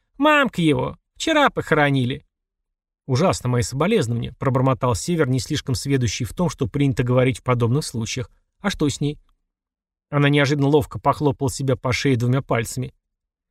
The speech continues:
«От этого дела, от водки. А он убивается, любил ее очень. Хороший парень, только немощный. Валька как выпьет, так и гоняет его. У нас стены тонкие, все слышно.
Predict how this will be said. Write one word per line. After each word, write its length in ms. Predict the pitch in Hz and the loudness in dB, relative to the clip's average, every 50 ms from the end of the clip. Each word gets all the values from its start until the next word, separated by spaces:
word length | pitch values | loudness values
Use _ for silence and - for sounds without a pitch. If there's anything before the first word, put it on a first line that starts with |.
| _ _ | _ _
«От 220 | _ 254 277 277 - | _ 0 0 2 0
этого 280 | 320 269 - 294 294 | -2 0 2 2 2
дела, 420 | 277 240 277 320 302 226 156 147 175 | 2 2 2 2 4 4 4 2 2
от 120 | 180 - | 0 0
водки. 540 | 208 233 254 208 139 - - - 143 143 - - _ _ _ _ | 0 2 2 2 0 -2 -6 -8 -10 -10 -10 -18 _ _ _ _
А 100 | - 311 | 2 4
он 140 | 330 311 294 | 4 4 4
убивается, 640 | 247 233 220 175 180 180 180 185 180 - - 254 | 4 4 4 6 6 4 4 4 2 0 -2 -2
любил 380 | 262 294 262 180 165 151 135 135 | 0 2 2 2 2 2 4 4
ее 200 | 135 139 139 131 | 4 4 2 2
очень. 340 | 139 135 - - 180 170 - _ _ | 0 -2 -4 -8 -10 -12 -14 _ _
Хороший 480 | _ - 330 320 320 269 208 - 170 151 | _ 2 2 4 4 2 2 0 -2 -4
парень, 340 | - - 147 147 143 143 135 | 0 0 2 2 2 0 -2
только 280 | - 185 170 - 214 | -4 -6 -4 -2 0
немощный. 600 | 220 196 143 123 120 113 - - 135 135 135 - _ _ _ _ _ _ _ _ | 2 2 2 2 0 -4 -6 -6 -6 -8 -8 -10 _ _ _ _ _ _ _ _
Валька 340 | - 277 311 294 269 - 240 | 0 2 2 2 2 -2 -2
как 220 | - 254 247 - | 2 2 2 2
выпьет, 400 | 247 254 311 320 - - 165 - | 2 2 2 2 2 0 -4 -2
так 200 | - 294 277 - | 0 -2 0 0
и 40 | 226 | 0
гоняет 560 | 196 180 185 170 160 156 151 156 151 147 - | 2 2 2 2 2 2 2 2 0 -2 -2
его. 260 | 160 156 160 160 156 - _ _ _ | -4 -4 -4 -4 -6 -12 _ _ _
У 80 | 226 | 0
нас 200 | 220 220 208 185 | 2 2 2 2
стены 360 | - - 233 214 202 196 185 175 | 0 0 0 2 2 2 0 0
тонкие, 520 | - - 294 302 254 170 - - 135 135 | 0 0 2 2 2 2 0 -2 -4 -4
все 280 | - - - 294 226 151 | -4 -2 -2 0 0 0
слышно. 540 | - - 151 139 131 - - 170 156 - | -2 -2 -4 -4 -4 -4 -6 -10 -12 -12